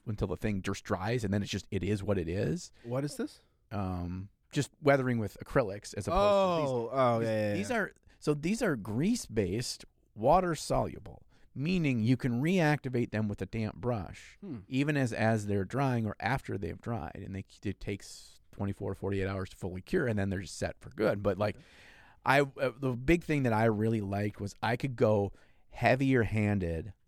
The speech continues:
Speaker 1: on the rust stuff and just remove until it felt right.
Speaker 2: Okay.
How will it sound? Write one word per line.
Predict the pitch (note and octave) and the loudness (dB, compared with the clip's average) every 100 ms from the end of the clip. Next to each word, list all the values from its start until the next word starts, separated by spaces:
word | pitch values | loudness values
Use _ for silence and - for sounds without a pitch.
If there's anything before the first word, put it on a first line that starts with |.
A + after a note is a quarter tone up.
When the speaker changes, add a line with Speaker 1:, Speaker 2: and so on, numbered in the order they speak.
| - | -4
Speaker 1:
on | F#2+ F#2+ | -2 0
the | F2+ | -2
rust | F2+ A2 B2+ - | 2 2 2 -2
stuff | - - E2+ E2 - _ _ - | -10 -8 -6 -8 -14 _ _ -10
and | G2 | -8
just | F#2+ A#2 B2 - - - - | 2 4 4 0 -18 -20 -6
remove | G#2 F#2+ G2 A#2+ E3+ E3 - | -2 0 4 4 4 2 -4
until | G#2 A2+ G#2 | -6 -2 -2
it | - | -4
felt | - G2+ - | -8 -8 -8
right. | G2+ B1+ C2+ - - _ - | -12 -12 -14 -18 -20 _ -20
Speaker 2:
Okay. | A2+ G#2 | -16 -14